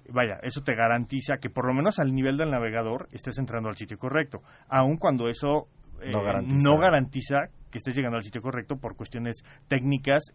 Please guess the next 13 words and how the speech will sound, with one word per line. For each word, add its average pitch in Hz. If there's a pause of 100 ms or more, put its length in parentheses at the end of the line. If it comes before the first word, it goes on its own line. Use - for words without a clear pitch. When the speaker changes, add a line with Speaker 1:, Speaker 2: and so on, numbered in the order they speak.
Speaker 1:
y 143
de 127
otra 135
Speaker 2:
Ujú. 143
Speaker 1:
forma 135
de, 110
de 120
desviar 139 (100)
la 113
comunicación, 117
por 110
así 117
decirlo, 120